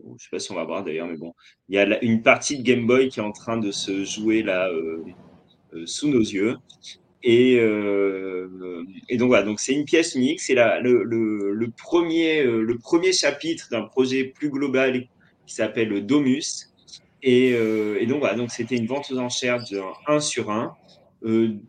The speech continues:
John, on a des, des chiffres là pour savoir à peu près à combien c'est parti, euh, je crois que ça a dépassé les,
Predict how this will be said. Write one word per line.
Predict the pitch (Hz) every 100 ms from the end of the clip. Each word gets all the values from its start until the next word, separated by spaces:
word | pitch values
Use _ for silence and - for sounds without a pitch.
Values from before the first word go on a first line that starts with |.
| _ _ -
John, | 151 196
on | 165
a | 180
des, | 190 160 156
des | 131 135
chiffres | - 220 240 185
là | 190
pour | - 143
savoir | - 139 135
à | 127
peu | 127
près | 139
à |
combien | 131 131 123
c'est | -
parti, | 131 120 - 139 143 139
euh, | 117 107 98 107 _ _ _ _ _ _ _ _ _ - - - -
je |
crois | 143
que | 147
ça | 135
a | 120
dépassé | 123 131 131 139
les, | 123 110 101 98